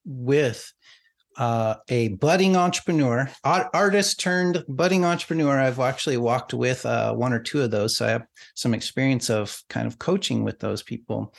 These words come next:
Um, but I, I think, you know, the first thing is, is, uh, you know, when you're thinking about what habits, <clears throat> 'cause, 'cause there's a formula, right?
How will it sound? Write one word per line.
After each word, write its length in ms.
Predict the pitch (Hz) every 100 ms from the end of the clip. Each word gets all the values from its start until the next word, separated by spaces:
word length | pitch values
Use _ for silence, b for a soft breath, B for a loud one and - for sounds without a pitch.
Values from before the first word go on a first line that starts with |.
| B B B B -
Um, 400 | 131 123 117 - b b -
but 260 | 151 147 -
I, 200 | 143 -
I 100 | 147
think, 380 | 143 214 233 -
you 140 | - 175
know, 260 | 156 147 147
the 200 | 139 139
first 400 | - 208 220 -
thing 160 | 165
is, 340 | 151 143 131 -
is, 300 | 143 127 143
uh, 100 | 117 117 _ -
you 120 | - 151
know, 80 |
when 200 | 131 143
you're 80 | 139
thinking 320 | 127 190 233
about 320 | 240 180 139 123
what 240 | 143 170
habits, 680 | - - 156 131 - - - 185
<clears throat> 220 | 180 170 -
'cause, 260 | 185 - B B
'cause 160 | - 175
there's 220 | 202 196
a 40 | 185
formula, 460 | - 254 165 123
right? 240 | 120 151